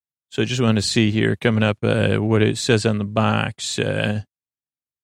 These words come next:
and, uh, she's watching it. Then she says she gets an idea, and then she goes to Mindy's,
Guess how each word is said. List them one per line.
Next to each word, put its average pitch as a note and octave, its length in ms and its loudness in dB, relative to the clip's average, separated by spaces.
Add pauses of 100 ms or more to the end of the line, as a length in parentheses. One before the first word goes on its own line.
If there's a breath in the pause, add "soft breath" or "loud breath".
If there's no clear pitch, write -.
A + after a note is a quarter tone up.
(760)
and, G#2 540 0
uh, G2+ 280 -2
she's A#2 520 -4
watching A2 420 0
it. A2+ 180 -4
Then B2 420 0
she A#2 260 -6
says A2 320 -2
she - 260 -8
gets B2+ 220 0
an B2 80 -2
idea, A2 800 2 (260)
and A#2+ 120 -2
then A#2 100 0
she A#2+ 220 -4
goes A2 340 0
to A2+ 100 -4
Mindy's, A2 1120 0